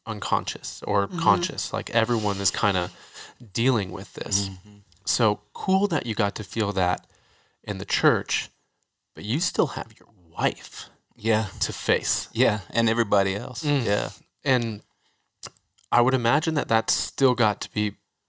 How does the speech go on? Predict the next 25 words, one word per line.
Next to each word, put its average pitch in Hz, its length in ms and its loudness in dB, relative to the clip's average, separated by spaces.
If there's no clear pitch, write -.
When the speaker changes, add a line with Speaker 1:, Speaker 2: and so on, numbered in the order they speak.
Speaker 1:
pretty 113 220 -2
scary 127 540 -2
for 101 240 -6
you. 92 400 -6
Speaker 3:
Yeah, 107 300 4
that 165 160 6
was 269 140 -2
brutal. 127 540 -2
M 180 200 0
J, 196 140 2
you, 208 460 -4
Speaker 1:
But - 160 4
Speaker 3:
you 147 60 4
kind 214 140 6
Speaker 1:
it's, 143 180 0
Speaker 3:
of - 60 -12
Speaker 1:
it 156 60 0
seems 233 400 2
like 120 160 0
she 127 680 0
handled 185 540 0
that 101 320 4
very, 135 600 0
very 98 320 4
well. 95 520 4